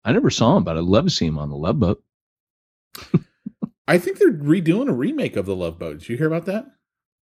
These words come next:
Speaker 1: Are you serious?
Speaker 2: Yeah, yeah, they're redoing it. Like a, a, a
Speaker 1: Wow.
Speaker 2: remake, and they've, they've signed all the original cast back for at least a cameo.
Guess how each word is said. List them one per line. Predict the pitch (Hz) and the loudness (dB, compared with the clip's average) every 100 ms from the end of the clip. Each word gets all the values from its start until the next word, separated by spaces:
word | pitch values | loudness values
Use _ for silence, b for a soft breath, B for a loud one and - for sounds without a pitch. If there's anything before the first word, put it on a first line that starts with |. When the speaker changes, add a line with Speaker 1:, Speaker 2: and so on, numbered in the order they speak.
| _ | _
Speaker 1:
Are | - | 0
you | 87 95 | 2 2
serious? | - 82 85 127 | 2 2 2 2
Speaker 2:
Yeah, | 147 277 247 - _ | 2 0 -4 -8 _
yeah, | 123 196 214 _ | -12 -10 -12 _
they're | 127 131 | -10 -8
redoing | 151 143 165 160 | -6 -6 -6 -10
it. | - _ _ _ _ _ _ _ _ | -18 _ _ _ _ _ _ _ _
Like | - 117 | -8 -4
a, | 117 | 0
a, | 98 95 107 101 | 0 4 4 4
a | |
Speaker 1:
Wow. | 104 | 2
Speaker 2:
remake, | 113 147 143 135 | 2 2 0 -2
and | - 120 | -6 0
they've, | 120 113 113 | 2 2 0
they've | 113 104 110 | -2 -2 -8
signed | - - - 143 151 | -14 -10 -6 0 2
all | 117 113 | 4 4
the | 120 | 4
original | 104 104 104 92 | 4 2 -2 -8
cast | - 82 82 - | -8 -8 -8 -10
back | 80 78 - _ _ _ _ _ _ _ _ _ _ - | -10 -10 -12 _ _ _ _ _ _ _ _ _ _ -4
for | 120 | 0
at | 107 | 2
least | 110 - | 0 -4
a | |
cameo. | 85 - 92 92 82 | -6 -2 -2 0 -2